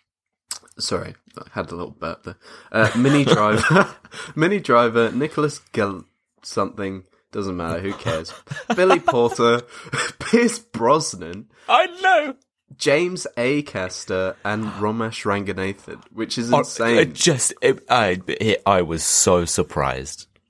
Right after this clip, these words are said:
Speaker 1: I couldn't believe it. I was sad. I was
Speaker 2: Yeah.
Speaker 1: sad when I saw, when I saw,
Speaker 2: I love them both,
Speaker 1: especially,
Speaker 2: and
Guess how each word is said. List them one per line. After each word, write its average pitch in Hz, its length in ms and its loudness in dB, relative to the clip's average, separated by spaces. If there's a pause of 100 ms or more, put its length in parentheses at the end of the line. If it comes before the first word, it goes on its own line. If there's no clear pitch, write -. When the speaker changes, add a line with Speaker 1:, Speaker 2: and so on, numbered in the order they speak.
Speaker 1:
I 127 80 -14
couldn't 147 320 -6
believe 110 200 -4
it. 95 40 -2
I 107 140 2
was 123 180 0
sad. 87 440 -6 (420)
I 113 60 0
was 117 180 2
Speaker 2:
Yeah. 117 200 6
Speaker 1:
sad 107 80 -4
when 123 140 4
I 135 100 6
saw, 123 520 0
when 107 240 -8
I 113 60 -2
saw, - 160 -2
Speaker 2:
I 107 40 4
love 104 300 4
them 90 140 2
both, 76 220 2
Speaker 1:
especially, 113 720 0 (560)
Speaker 2:
and 101 140 -6